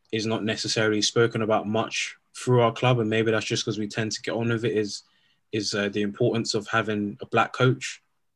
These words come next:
especially in an area like Tottenham, because you know, I'm, I'm, I'm definitely saying someone's phrase ver-, verbatim here. I will try and quote them if I, if I tweet about it later on. But in an area like Tottenham, you need the,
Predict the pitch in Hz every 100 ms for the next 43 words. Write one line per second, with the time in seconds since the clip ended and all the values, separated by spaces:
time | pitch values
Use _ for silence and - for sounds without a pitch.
0 | - - 110 - 113 107 101 104 95 110
1 | 110 110 113 117 110 101 - 120 113 123
2 | 147 - 98 - 101 92 - _ _ _
3 | _ - 98 95 82 95 - 98 98 92
4 | 101 101 113 - 98 104 - 104 101 -
5 | 104 98 - - 107 104 101 98 - 101
6 | 98 107 107 107 98 98 95 92 98 101
7 | 95 - 101 92 107 87 101 95 98 98
8 | 95 - 101 101 107 90 101 95 101 87
9 | 104 101 95 95 - - - - - _
10 | _ _ - 110 110 117 113 107 - 123
11 | 113 104 101 - _ _ 113 107 104 110
12 | 110 104 - - _ - - - 110 82